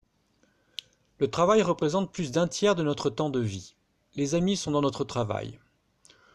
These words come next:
Ce dont vos clients manquent le plus à l'heure actuelle, c'est une communication vraie et sincère qui leur permet de poser les valises et de faire le point. Il faut qu'ils puissent prendre des décisions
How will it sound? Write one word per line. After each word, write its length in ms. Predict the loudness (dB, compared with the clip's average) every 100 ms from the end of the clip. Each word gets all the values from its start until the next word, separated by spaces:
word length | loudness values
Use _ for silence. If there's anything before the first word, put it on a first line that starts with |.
| _ _
Ce 140 | -10 0
dont 140 | 2
vos 140 | 2
clients 340 | 0 0 0 2
manquent 300 | 2 0 0
le 120 | -4
plus 480 | -4 -6 -6 -8 -10 -2
à 40 |
l'heure 180 | 2 2
actuelle, 540 | 0 -2 0 0 -2 -12 _
c'est 160 | -8 -4
une 120 | -2
communication 640 | -2 -2 -2 -4 -2 -4 -4
vraie 400 | -4 0 0 0
et 20 |
sincère 680 | -2 -2 -2 -2 -2 -4 -10 _ _ _
qui 140 | 0
leur 160 | 0 2
permet 280 | 0 0
de 100 | -4
poser 340 | -6 -4 -2 0
les 100 | 2
valises 540 | 0 0 -4 -6 -12 -16 -10
et 60 |
de 100 | -4
faire 200 | -2 0
le 120 | -2 0
point. 260 | -4 -4 -10 _ _ _ _ _ _ _ _ _ _
Il 120 | -6
faut 140 | -4
qu'ils 180 | -4 -4
puissent 260 | -4 -6 -6
prendre 300 | -4 -2 2
des 100 | 0
décisions 720 | 0 -8 -8 -4 -2 -2 -8